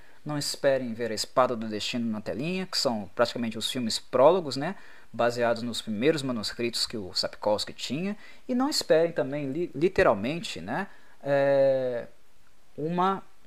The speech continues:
expressão, uma linha, uma continuidade literal dos livros na telinha. Não haverá.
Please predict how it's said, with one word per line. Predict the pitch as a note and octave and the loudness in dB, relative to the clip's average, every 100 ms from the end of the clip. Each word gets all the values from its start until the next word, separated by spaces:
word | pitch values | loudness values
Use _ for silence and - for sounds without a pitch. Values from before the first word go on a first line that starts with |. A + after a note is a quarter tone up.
| - - - - - - - | -16 -16 -16 -16 -16 -16 -8
expressão, | - - C3+ - - D3 F3 G#3 | -4 0 2 4 4 4 2 2
uma | D3 G2 | 0 0
linha, | F#2 G#2+ D3+ G3+ G3 | 0 -2 0 2 2
uma | B2+ | 0
continuidade | D3+ D3 D#3+ B2+ B2+ A#2 | 0 -2 -2 4 6 6
literal | C3 C#3+ C#3+ C3+ | 0 2 4 4
dos | C#3 C#3 | 2 -2
livros | B2 C#3 D3 D#3+ - - - - | -2 -4 0 0 -2 -6 -14 -10
na | B2 C#3+ | -2 -2
telinha. | D#3+ D3 F#2 D#2 | 2 4 4 0
Não | A#2+ D3+ | -4 -2
haverá. | G#2+ D2+ C2 | -2 -4 -8